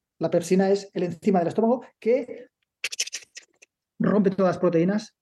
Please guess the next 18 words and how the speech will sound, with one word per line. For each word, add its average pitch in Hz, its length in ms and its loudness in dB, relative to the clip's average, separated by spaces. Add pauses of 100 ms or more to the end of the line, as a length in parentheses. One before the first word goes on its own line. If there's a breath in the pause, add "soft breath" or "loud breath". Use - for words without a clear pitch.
que - 220 -2
comes. 147 420 -2 (120)
Ah, 202 420 -2
pero 160 160 0
si 139 160 0
va 156 100 4
hacia 175 160 2
arriba, 233 400 0 (160)
se 170 220 0
carga 160 260 0
el 156 80 4
esófago - 560 -8 (140)
y 185 100 2
se 165 160 0
carga 175 240 0
las 165 160 0
cuerdas 143 380 -2
vocales 135 460 -6